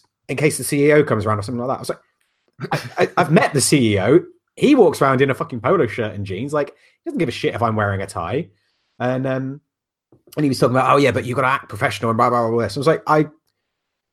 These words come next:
I'm still gonna call you a dickhead, whether I'm wearing a shirt and a tie or whether I'm wearing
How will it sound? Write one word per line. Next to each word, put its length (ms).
I'm 100
still 280
gonna 160
call 180
you 120
a 40
dickhead, 460
whether 240
I'm 100
wearing 260
a 60
shirt 260
and 100
a 40
tie 240
or 60
whether 240
I'm 120
wearing 360